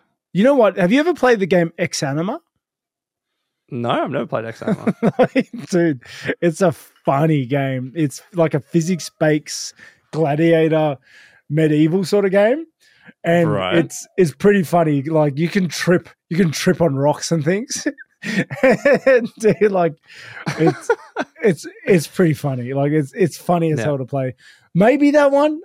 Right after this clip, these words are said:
Speaker 1: I don't, I don't know. You're like, I don't know. They're all kind of fakey. Uh, what
Speaker 2: They
Speaker 1: do you
Speaker 2: are all
Speaker 1: reckon?
Speaker 2: fakey. I, I, I will give an answer, and I believe this is a very good answer, and I hope Rob doesn't, doesn't get me for it.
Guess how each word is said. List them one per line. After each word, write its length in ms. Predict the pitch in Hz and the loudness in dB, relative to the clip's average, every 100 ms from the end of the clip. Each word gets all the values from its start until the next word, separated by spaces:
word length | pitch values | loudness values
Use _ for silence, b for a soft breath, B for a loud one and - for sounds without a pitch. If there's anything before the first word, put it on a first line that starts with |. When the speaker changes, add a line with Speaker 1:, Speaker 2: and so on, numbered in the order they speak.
| - | -4
Speaker 1:
I 80 | 214 | 0
don't, 340 | 226 226 208 - | 2 0 -8 -8
I 100 | 190 | -4
don't 180 | 196 196 | -2 -2
know. 140 | 190 | -2
You're 360 | 202 190 185 214 | -2 -2 0 0
like, 260 | 202 - - _ _ _ | 0 -4 -16 _ _ _
I 60 | 214 | 0
don't 200 | 269 285 | 0 0
know. 260 | 160 180 175 | -2 -2 -2
They're 160 | 156 | -2
all 80 | 214 | -4
kind 180 | - 185 | -4 -8
of 80 | - | -8
fakey. 480 | - 147 139 131 - _ _ _ _ _ _ _ - | -8 -8 -8 -14 -16 _ _ _ _ _ _ _ -20
Uh, 40 | |
what 60 | - _ | -20 _
Speaker 2:
They 140 | 147 208 | -2 2
Speaker 1:
do 60 | |
you 40 | 254 | 4
Speaker 2:
are 80 | 262 | 4
all 60 | 175 | 2
Speaker 1:
reckon? 60 | 127 123 | 2 -2
Speaker 2:
fakey. 340 | 113 107 98 - _ _ _ _ | -2 -8 -14 -18 _ _ _ _
I, 320 | 151 160 160 165 | -2 0 0 -2
I, 160 | 160 180 | 0 2
I 180 | 160 185 | 2 4
will 100 | 208 | 4
give 140 | 190 | 2
an 60 | 131 | 2
answer, 240 | 120 131 | 0 0
and 100 | 139 | 2
I 120 | 160 | 2
believe 500 | 170 165 151 160 160 | 4 4 4 6 4
this 120 | 147 | 2
is 100 | 131 | 0
a 60 | 123 | 0
very 220 | 123 131 | 2 2
good 160 | 127 127 | 2 0
answer, 320 | 110 104 120 | 0 -2 -2
and 220 | 117 127 | -2 -2
I 40 | 107 | -2
hope 160 | 120 113 | -2 0
Rob 240 | 113 113 | -4 -2
doesn't, 340 | 110 107 110 - | -8 -8 -12 -12
doesn't 260 | 104 110 | -12 -12
get 120 | 107 | -12
me 80 | 107 | -12
for 220 | 101 104 | -10 -8
it. 80 | 113 | -8